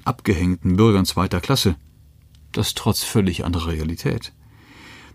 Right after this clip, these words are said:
Denn auch für sie war die Einheit eine riesige Erfolgsgeschichte. Noch am dreißigsten Oktober neunzehnhundertneunundachtzig hatte Gerhard Schürer, der Vorsitzende der Staatlichen Plankommission, in einer geheimen Wirtschaftsanalyse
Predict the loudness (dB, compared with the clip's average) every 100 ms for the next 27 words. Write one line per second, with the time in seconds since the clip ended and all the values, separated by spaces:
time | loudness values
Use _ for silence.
0 | 0 2 2 2 2 4 2 2 4 4
1 | 4 4 4 4 2 4 4 2 2 0
2 | -4 -4 -6 -6 -8 -10 -12 -12 -18 _
3 | _ _ _ _ -20 _ -20 -20 -20 -4
4 | 2 6 6 4 2 0 0 0 0 4
5 | 4 4 4 4 6 4 2 -2 -4 -2
6 | 0 0 2 2 2 2 4 4 6 2
7 | 0 -16 -20 -4 -2 2 2 4 2 4
8 | 4 4 2 -2 0 0 0 0 2 2
9 | 2 2 2 0 0 0 0 0 4 4
10 | 2 2 4 6 6 2 2 0 2 0
11 | 2 0 2 0